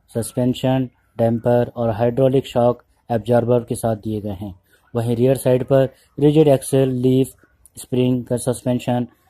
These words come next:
shock absorber के साथ मिलते हैं। Braking के लिहाज से इसमें front और rear दोनों side पर hydraulics brakes दिए गए हैं। इसके wheel बेस का size दो हज़ार पचास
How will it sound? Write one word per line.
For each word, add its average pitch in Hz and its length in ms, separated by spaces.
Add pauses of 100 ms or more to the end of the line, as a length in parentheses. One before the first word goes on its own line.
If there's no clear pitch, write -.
(180)
shock 143 360 (200)
absorber 123 480
के 127 100
साथ 120 260
मिलते 113 280
हैं। 107 220 (420)
Braking 113 340
के 131 80
लिहाज 123 260
से 131 180
इसमें 127 220
front 131 320
और 123 140
rear 123 240
दोनों 127 240
side 123 240
पर 131 240 (280)
hydraulics 147 640
brakes 120 300
दिए 120 160
गए 117 120
हैं। 95 260 (320)
इसके 123 260 (420)
wheel 143 200
बेस 143 240
का 139 260 (360)
size 147 480
दो 127 280
हज़ार 127 240
पचास 127 440